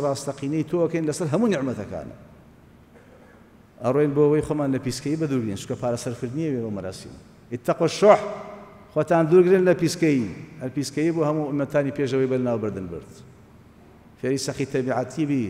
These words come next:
یەکێ لە مەرجەکانی حەجی قبول کراو ئیطعام و طعام، هاوکاری چواردەور بکە ئەگەر بە ناندانێکیش بێت. فێری تەواضوع بیت، هەموویە بێ سەر ڕووت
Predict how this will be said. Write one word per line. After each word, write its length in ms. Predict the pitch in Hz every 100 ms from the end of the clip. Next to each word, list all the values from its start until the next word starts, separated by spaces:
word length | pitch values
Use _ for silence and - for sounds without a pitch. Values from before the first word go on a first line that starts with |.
| 87 - - 127
یەکێ 220 | 131 143
لە 80 | 135 113 - - - -
مەرجەکانی 500 | 139 123 143 170 175 151
حەجی 200 | 147 156
قبول 200 | 156 147
کراو 260 | 147 156 170
ئیطعام 500 | 160 160 135 180 180
و 40 |
طعام، 580 | 160 165 151 196 196 160 107 - - - -
هاوکاری 380 | 123 127 135
چواردەور 420 | 147 151 135 147 151
بکە 120 | - 139
ئەگەر 160 | 131 127
بە 60 | 123
ناندانێکیش 580 | 123 139 147 117 95 92
بێت. 220 | 92 - - - - - - - - - - - - - - - - - - -
فێری 220 | 175 175 175
تەواضوع 460 | 139 131 120 151 135
بیت، 280 | 127 104 - - - - - - - -
هەموویە 240 | 139 151 147
بێ 60 | 143
سەر 120 | 160 139
ڕووت 140 | 117